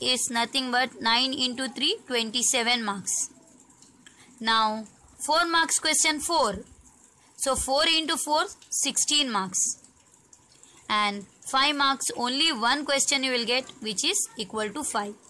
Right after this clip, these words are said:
So total questions will be thirty-eight questions. And total marks is nothing but eighty marks. So hope this video will be helpful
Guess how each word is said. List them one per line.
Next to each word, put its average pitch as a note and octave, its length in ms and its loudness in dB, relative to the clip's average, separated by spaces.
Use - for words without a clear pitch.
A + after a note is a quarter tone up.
So C#4 260 2
total C#4 640 0
questions C#4 600 2
will B3 220 -2
be A#3+ 180 -2
thirty-eight A#3 600 -2
questions. C4+ 480 0
And A3+ 460 0
total C4 400 -2
marks A3 400 -2
is A#3 180 -8
nothing G#3 340 -8
but B3+ 140 -2
eighty A#3 300 -4
marks. F3+ 520 -8
So B3 260 -2
hope C4 400 0
this D4 260 0
video B3+ 500 -2
will B3 200 -4
be B3 180 -4
helpful A#3 440 -4